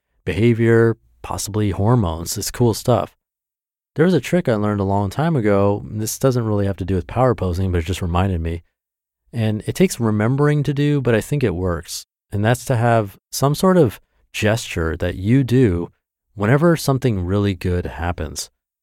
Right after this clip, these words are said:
So maybe, as an example, you put one hand into a fist, or put a certain finger in a certain position. It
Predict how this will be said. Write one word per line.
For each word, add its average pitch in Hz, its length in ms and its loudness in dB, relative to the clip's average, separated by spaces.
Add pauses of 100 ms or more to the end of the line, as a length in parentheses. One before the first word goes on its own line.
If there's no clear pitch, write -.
(240)
So 90 300 0
maybe, 110 480 4
as 95 160 -2
an 95 60 0
example, 98 420 0
you 92 120 0
put 104 300 0 (420)
one 113 220 2
hand 127 320 4
into 104 300 0
a 80 40 -4
fist, - 760 -6 (260)
or 90 300 -2
put 127 200 2
a 110 220 4
certain 135 340 -4
finger 143 480 0
in 123 120 2
a 110 40 0
certain 113 300 -2
position. 87 480 -4
It - 40 -20